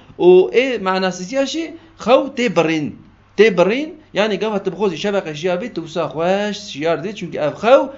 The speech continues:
خوا ثباتایه. یعنی، خو که وسا،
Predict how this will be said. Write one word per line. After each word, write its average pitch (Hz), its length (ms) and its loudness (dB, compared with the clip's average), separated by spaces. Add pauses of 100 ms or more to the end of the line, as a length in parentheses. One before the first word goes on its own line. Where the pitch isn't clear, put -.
(200)
خوا 165 420 2
ثباتایه. 123 1040 -2 (420)
یعنی، 123 140 -8
خو 147 240 -4
که 151 80 -6
وسا، 143 500 0